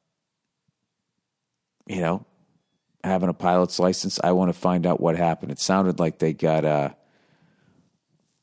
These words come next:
you know, because of the weather conditions, they got ice on their wings. Then they couldn't stay airborne. Because what happens, people? What happens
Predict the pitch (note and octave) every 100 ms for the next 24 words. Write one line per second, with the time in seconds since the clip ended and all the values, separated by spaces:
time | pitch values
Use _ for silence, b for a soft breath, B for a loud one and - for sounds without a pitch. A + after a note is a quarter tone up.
0 | _ _ _ _ _ _ _ - F2+ E2
1 | D#2 - - F2 D#2+ D#2 D2+ E2+ E2 -
2 | D#2+ D#2+ - C#2+ - D#2 D#2 D#2 D#2+ E2
3 | D#2 D2+ D2 D2 C#2+ - - b b b
4 | b D#2+ D2+ D#2 F2 D2+ - D#2+ D2+ C#2
5 | - D#2+ C#2 C2+ B1+ - _ _ _ _
6 | _ _ _ _ _ _ - F2+ E2 E2+
7 | F#2+ G#2+ A2 - A#2+ - C3 B2 C3 -
8 | _ _ _ _ _ _ _ _ _ _
9 | _ _ _ _ _ _ _ _ _ _
10 | - G#2 G#2+ G2 - - -